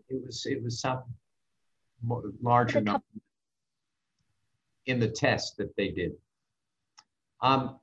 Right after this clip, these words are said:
Speaker 1: let me go to some more. A lot of the questions relate to, uh, the credit issues. Jeff Moon asks, "Chinese corporations have defaulted on local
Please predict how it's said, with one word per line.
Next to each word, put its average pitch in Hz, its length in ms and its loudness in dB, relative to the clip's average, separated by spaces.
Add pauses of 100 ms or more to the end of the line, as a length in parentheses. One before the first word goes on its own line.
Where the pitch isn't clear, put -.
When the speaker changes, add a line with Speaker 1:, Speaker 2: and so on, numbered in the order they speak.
(280)
Speaker 1:
let 135 80 2
me 147 100 6
go 147 200 8
to 127 140 6
some 123 220 2
more. 131 280 6
A 117 80 6
lot 165 240 8
of 135 120 2
the 120 100 0
questions 127 680 0
relate 117 440 4 (140)
to, 107 380 6
uh, 95 200 4 (360)
the - 140 -4
credit 110 360 2 (100)
issues. 95 440 -4
Jeff 131 240 2 (100)
Moon 123 460 2 (720)
asks, 113 480 2
"Chinese 127 420 2
corporations 127 840 4
have 113 180 2
defaulted 135 580 2
on 113 200 4
local 131 380 4